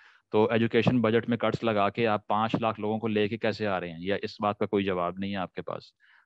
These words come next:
और दूसरा ये कि जो पाकिस्तान की ट्वेंटी टू पॉइंट एट मिलियन बच्चों की पॉपुलेशन स्कूलों से बाहर बैठी हुई है, मतलब, टोटल एनरोलमेंट पच्चीस मिलियन की है पाकिस्तान में,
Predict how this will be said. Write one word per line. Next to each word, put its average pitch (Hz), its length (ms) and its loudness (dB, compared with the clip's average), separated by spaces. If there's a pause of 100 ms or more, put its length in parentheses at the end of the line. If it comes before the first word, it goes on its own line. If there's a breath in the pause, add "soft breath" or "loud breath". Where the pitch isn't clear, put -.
(120)
और 98 100 0
दूसरा 107 340 2
ये 117 220 4
कि 123 160 0
जो 110 340 2
पाकिस्तान 104 540 0
की 110 140 -2
ट्वेंटी 104 300 0
टू 107 160 2
पॉइंट 104 240 0
एट 104 240 0
मिलियन 107 480 2
बच्चों 107 280 2
की 107 80 0
पॉपुलेशन 98 600 0 (400)
स्कूलों 123 300 2
से 127 120 0
बाहर 120 200 2
बैठी 107 280 0
हुई 95 160 -4
है, 82 180 -10 (100)
मतलब, 113 380 0 (140)
टोटल 117 320 4
एनरोलमेंट 110 480 6
पच्चीस 110 360 0
मिलियन 117 300 2
की 110 100 -6
है 110 100 0
पाकिस्तान 98 460 -4
में, 98 200 -8